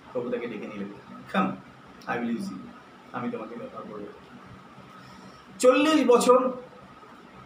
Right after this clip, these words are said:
তাকে গারস্থ জীবনযাপন করতে হয়েছিল, তার শ্বশুরের মেষ প্রতিপালন করতে হয়েছিল, কারণ তখনকার দিনে কেউ বিনা পয়সায় বসে খেতে পারত না।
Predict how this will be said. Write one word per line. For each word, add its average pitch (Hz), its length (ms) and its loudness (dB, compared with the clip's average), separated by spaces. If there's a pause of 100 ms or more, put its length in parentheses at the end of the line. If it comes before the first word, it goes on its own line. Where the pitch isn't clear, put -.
তাকে 196 300 2
গারস্থ - 340 2
জীবনযাপন 151 480 -2
করতে 139 220 -6
হয়েছিল, 135 200 -4 (380)
তার 120 80 -6
শ্বশুরের 170 480 0
মেষ 143 280 -4 (200)
প্রতিপালন 139 400 -2
করতে 135 160 -4
হয়েছিল, 147 260 -6
কারণ 143 180 -2
তখনকার 156 360 -2
দিনে 160 180 -8
কেউ - 300 -4 (800)
বিনা 160 220 0
পয়সায় 165 320 0
বসে 135 220 -6
খেতে - 220 -8
পারত 120 240 -6
না। - 280 -16